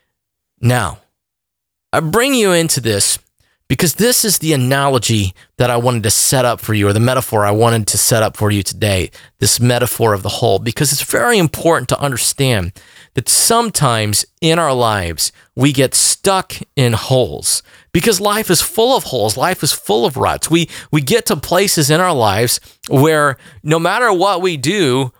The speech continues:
we can't seem to break out of the patterns and the problems that we face.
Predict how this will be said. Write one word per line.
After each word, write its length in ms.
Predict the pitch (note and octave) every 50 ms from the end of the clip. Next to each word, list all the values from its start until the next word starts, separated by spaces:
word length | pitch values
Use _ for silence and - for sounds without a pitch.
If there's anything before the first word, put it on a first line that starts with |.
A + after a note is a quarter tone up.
| _ _
we 120 | C#3 E3
can't 400 | D#3+ - - - B3 B3+ B3 E3
seem 300 | - - - A3+ A3+ G3+
to 100 | C#3+ D#3+
break 480 | C3+ A2+ - C3 D3 F3 F#3+ F#3+ - F3
out 180 | D#3 E3 F3 E3+
of 100 | D3 A#2+
the 100 | A2+ -
patterns 520 | - - D#3 D3 D#3+ E3+ E3+ E3 C#3+ -
and 80 | B2+ A#2+
the 60 | G#2
problems 720 | - - - C#3 B2+ C3+ C#3 B2+ A2+ G2+ G2 G2+ - - - - - _ -
that 300 | A#2 B2+ C3 B2+ F2 G#2
we 140 | A#2 A2+ G#2+
face. 640 | - - - C3+ D#3+ E3+ - - - - - -